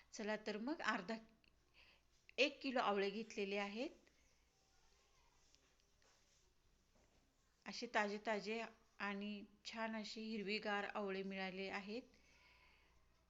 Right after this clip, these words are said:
आता ते आपण डीप फ्रीजमध्ये ठेवून देणार आहोत. एक दोन दिवस मी डीप फ्रीजमध्ये ठेवले होते आणि दोन दिवसानंतर बघू शकता हे असे कडक झालेले आहेत. डीप फ्रीजमध्ये ठेवल्यामुळे ते असे, त्याला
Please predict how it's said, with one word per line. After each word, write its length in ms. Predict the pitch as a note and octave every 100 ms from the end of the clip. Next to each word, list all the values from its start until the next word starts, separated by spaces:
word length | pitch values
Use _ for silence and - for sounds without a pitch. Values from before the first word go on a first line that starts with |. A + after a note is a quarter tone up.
| _ -
आता 180 | G#3 A3 A3
ते 80 | B3
आपण 340 | A#3+ - B3 C4 - - -
डीप 280 | G3+ B3+ -
फ्रीजमध्ये 520 | B3+ G#3+ A3+ A3+ A#3+
ठेवून 400 | A#3+ A#3+ A#3 A3
देणार 320 | G#3+ F#3+ F#3
आहोत. 340 | F#3 F#3+ F#3
एक 220 | G3 G3+ E3+
दोन 240 | A3+ A3
दिवस 240 | G#3+ G#3+ G#3+
मी 100 | A3+
डीप 280 | A3 A3 -
फ्रीजमध्ये 480 | A3 F3 G3+ G3+
ठेवले 420 | G#3 A#3+ G#3 G3 G3
होते 440 | G#3+ G3+ A#3 F4 - - - - -
आणि 240 | G3 G3+
दोन 260 | G3+ A3 A3
दिवसानंतर 640 | G#3+ G#3+ A#3 A3 G#3 G3 G#3
बघू 260 | G3 G3+
शकता 340 | A3+ A#3 - A3
हे 180 | G#3+
असे 280 | A3+ G#3 G#3
कडक 380 | A3 A3+ G#3 G3
झालेले 460 | G#3 G#3+ G3+ F#3+ F#3
आहेत. 340 | F#3 F#3 A3 A3 - - -
डीप 240 | F3+ G#3 -
फ्रीजमध्ये 520 | A3+ G3+ F#3 G3 G#3
ठेवल्यामुळे 680 | G#3 A#3 G3 G3 F#3+ F#3+ B3 - - - -
ते 60 |
असे, 200 | G3+ F#3+
त्याला 300 | G3+ G3+ G3